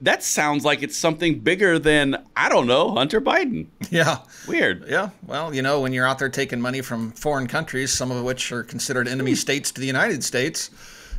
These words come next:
Speaker 2: yeah, I can see that could probably cause a bit of a problem, especially when you're closely tied to, oh, the President of the United States.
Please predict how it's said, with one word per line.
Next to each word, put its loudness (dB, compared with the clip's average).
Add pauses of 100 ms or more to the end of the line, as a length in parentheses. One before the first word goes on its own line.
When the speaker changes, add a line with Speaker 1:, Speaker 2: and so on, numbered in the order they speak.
Speaker 2:
yeah, -6
I 2
can -2
see 0
that 2
could -12
probably -2
cause -2
a -4
bit -2
of -2
a -4
problem, -4
especially -2
when -4
you're -6
closely -2
tied -2
to, -2
oh, 2
the -4
President 0
of -2
the -4
United 0
States. -4